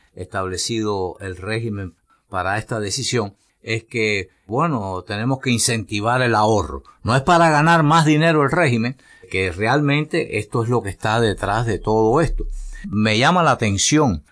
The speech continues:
cómo el régimen, si es verdad que dicen que, ¿cómo se llama?, que es para incentivar el ahorro, no para la ganancia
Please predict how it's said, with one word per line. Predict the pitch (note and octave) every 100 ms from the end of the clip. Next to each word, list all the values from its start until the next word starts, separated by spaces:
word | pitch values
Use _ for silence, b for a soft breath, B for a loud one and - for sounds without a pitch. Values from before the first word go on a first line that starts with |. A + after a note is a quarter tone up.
| _
cómo | - C#3+ E3 D#3 -
el | A#2 A2+
régimen, | A#2+ C#3 C#3+ C3 B2 A2+
si | - G2+ C3
es | D#3+
verdad | C#3+ C#3 D#3+
que | D3
dicen | B2 D3 E3 D3 -
que, | A#2 A2+ - B B
¿cómo | G#2+ A2
se | C3
llama?, | B2 G2+
que |
es | A#2
para | - B2+
incentivar | A#2 B2+ A2+ G#2+ G#2+ C3
el | B2+
ahorro, | A2 B2+ C#3+ G2 F2
no | G#2+
para | A2+ A#2+
la | B2 B2+
ganancia | C3+ D#3 C#3+ D3 C#3